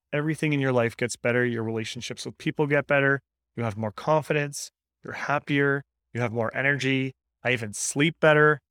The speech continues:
that I'm taking those organic vitamins. So I'm getting everything that my body needs if I can't fulfill it with my diet. I've also discovered that I can eat more foods now. Before I could eat foods and I, I would feel like I was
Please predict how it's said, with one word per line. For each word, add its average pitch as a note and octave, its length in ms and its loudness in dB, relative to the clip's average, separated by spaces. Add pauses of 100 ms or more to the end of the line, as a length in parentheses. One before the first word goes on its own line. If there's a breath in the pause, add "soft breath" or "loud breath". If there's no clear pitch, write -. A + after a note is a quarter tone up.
that C#3 100 -2
I'm A#2+ 100 -2
taking C3+ 380 -2
those A#2+ 400 0
organic A#2 320 -2
vitamins. C#3 560 0
So - 200 -4
I'm A#2+ 120 2
getting A#2+ 260 -2
everything B2+ 480 -2
that A#2 260 0 (220)
my A#2+ 140 -2
body A#2 260 2
needs C#3 320 -2
if C3+ 140 -6
I A#2 80 -6
can't - 560 -6 (240)
fulfill C3 340 0
it C3 80 0
with A2+ 120 -6
my G#2 120 -4
diet. D3 560 0 (380)
I've C3+ 240 -2
also D#3 400 0
discovered D#3 560 2
that C#3+ 240 4
I B2+ 160 0
can D#3 260 0
eat E3+ 200 -4
more C#3+ 200 0
foods G3 340 0
now. G2 220 -2 (100)
Before F3+ 380 2
I D#3+ 80 6
could D3 160 0
eat D3 140 -2
foods D#3+ 420 0 (380)
and C3+ 100 -2
I, B2+ 60 2
I B2+ 160 -2
would A#2 120 -6
feel F#3 220 4
like D#3 200 6
I A#2 100 0
was - 480 -10